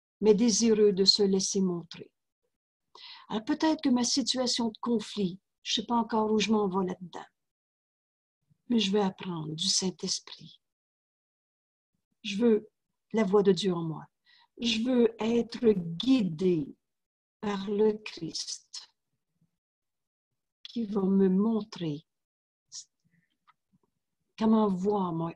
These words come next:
ma collègue différemment. Et là, je veux répéter ces mots parce que c'est des repères tellement importants. Le don du Saint-Esprit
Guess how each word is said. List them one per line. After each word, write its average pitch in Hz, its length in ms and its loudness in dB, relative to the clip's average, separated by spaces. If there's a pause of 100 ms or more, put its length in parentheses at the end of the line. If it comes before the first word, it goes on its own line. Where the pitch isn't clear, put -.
ma 202 140 -2
collègue 160 400 -4
différemment. 156 540 -8 (1300)
Et 185 80 -4
là, 196 140 4
je 202 120 -2
veux 202 120 6
répéter 202 420 2
ces 208 240 2
mots 214 220 4
parce 185 200 -6
que - 80 -6
c'est 240 180 -2
des 220 140 4
repères 196 400 -4
tellement 175 300 -2
importants. 160 500 -12 (440)
Le 214 180 8
don 262 400 4
du 160 120 -2
Saint-Esprit 190 840 -2